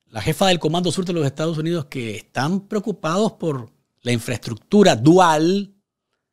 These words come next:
con doble fin, que China está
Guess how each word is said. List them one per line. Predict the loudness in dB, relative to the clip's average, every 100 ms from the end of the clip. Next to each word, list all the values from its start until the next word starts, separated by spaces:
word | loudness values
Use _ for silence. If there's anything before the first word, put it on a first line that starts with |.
| _ _ _ _
con | -12 2
doble | 2 4 -2
fin, | 2 2 2 0 -6 _ _ _ _ _ _
que | -14 -8
China | -4 -2 -2 -4 -4 -6
está | -10 -12 _ -6 -4 -6 -8